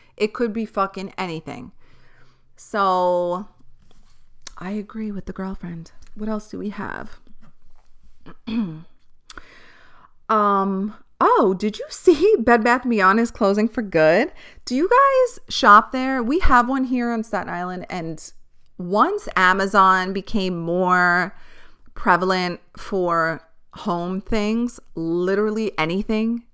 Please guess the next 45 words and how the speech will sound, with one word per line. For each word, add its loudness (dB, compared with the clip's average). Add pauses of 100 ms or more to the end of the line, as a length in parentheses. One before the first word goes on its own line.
like, -2
you -4
could -4
literally -4
get -10
anything -10
on -10
Amazon -4
at -10
this -12
point. -10 (640)
I 0
haven't -4
been -4
to -8
Bed -4
Bath -6
and -10
Beyond -10
in -12
so -10
long. -8 (460)
I 0
went -2
when -6
we -2
moved -6 (380)
because -2 (200)
we -8
needed -2
to -8
get, -2
like, -6 (140)
towels 4
immediately. -6
Like, -4
I -2
couldn't -6
wait -6
for -4
an -2
Amazon -2
order. -4 (880)
And, -4
um, 2